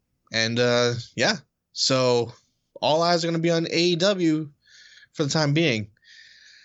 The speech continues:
But let's switch gears right now. Let's, uh, let's talk about the, you know, uh, <sighs> uh, SummerSlam. Anyway, <laughs> I'm gonna run down the matches for SummerSlam in case you, like, guys didn't miss it. So, uh,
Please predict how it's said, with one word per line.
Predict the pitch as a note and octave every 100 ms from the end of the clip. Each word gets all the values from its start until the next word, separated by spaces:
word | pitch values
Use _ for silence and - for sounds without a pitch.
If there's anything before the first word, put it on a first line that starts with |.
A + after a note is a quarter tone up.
| _ _ _ -
But | C4 C4+ -
let's | A3+
switch | - A3 -
gears | G#3 G3+ F#3 -
right | E3 D3
now. | C3 B2+
Let's, | C3+ C#3+ -
uh, | D3 C#3+
let's | D3
talk | E3 D#3
about | D3 D3+ D3
the, | D#3+ D3+ D3+ D3+ D3+ D3+ D3 C#3+ D3
you | E3+
know, | C#3+ C3+ B2+ - -
uh, | A#2+ B2+ B2 A#2+ G#2+ - -
<sighs> | - -
uh, | B2+ G#2+ E2 -
SummerSlam. | - - F#2 F#2 - - D#3 G2 G2 - _ -
Anyway, | F3+ F3 A#2+ - _ _
<laughs> | _ C3+
I'm | A#2+ - - - - - _ _ _ _ _ - D#3
gonna | G#3 G3
run | F#3 F3
down | E3 D#3
the |
matches | D3 D3 C#3+ D3 C3
for | - C3+
SummerSlam | C#3 B2+ B2 C3 B2 B2 A#2 A#2+ _ _ -
in | C3
case | A#2+ A2
you, | A#2
like, | A2 G#2+
guys | G#2+ A2+ G#2+
didn't | A2+ A2+
miss | C3+ C#3
it. | C3+ -
So, | C3 A#2+ A#2 A#2+ - - _ -
uh, | A#2+ A#2+ A#2+